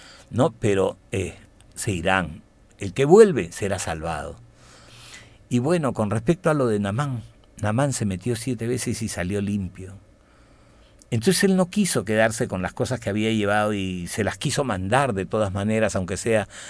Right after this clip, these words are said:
¿no? A través de un emisario al profeta en acción de gracias, que el emisario, que por supuesto que el profeta no recibió porque no era necesario. Pero Naamán,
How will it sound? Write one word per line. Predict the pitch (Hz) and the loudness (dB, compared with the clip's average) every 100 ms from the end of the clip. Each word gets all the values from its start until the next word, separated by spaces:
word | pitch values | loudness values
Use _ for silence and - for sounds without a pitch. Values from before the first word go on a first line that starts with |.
| - - - | -18 -20 -6
¿no? | 98 117 98 | 0 0 0
A | 98 | -4
través | 92 98 110 | 0 0 2
de | 107 | 2
un | 117 | 2
emisario | 107 92 - 123 127 98 | 2 0 0 4 4 2
al | 90 | 0
profeta | 87 87 - 139 110 | -4 -2 2 2 2
en | 87 | -2
acción | 87 - 110 | -4 -2 -2
de | 107 | 0
gracias, | 98 107 107 - | 0 0 0 -4
que | 101 | -2
el | 92 | -2
emisario, | 90 - 110 113 98 | -2 -2 -2 -2 -4
que | - | -4
por | 90 98 | -2 -4
supuesto | - 92 - 131 113 | -4 -6 -4 -4 -4
que | |
el | 92 | -6
profeta | 107 87 107 107 | -8 -6 -2 -2
no | 101 | -2
recibió | 104 - 92 87 104 | -4 -4 -4 -2 -2
porque | 107 90 90 | -4 -6 -4
no | 95 | -2
era | 101 | -2
necesario. | 98 87 82 98 92 87 - - - - - - - | -2 -4 -6 -6 -6 -6 -12 -20 -20 -20 -20 -20 -4
Pero | 110 110 | 0 2
Naamán, | 110 117 127 107 | 2 4 4 4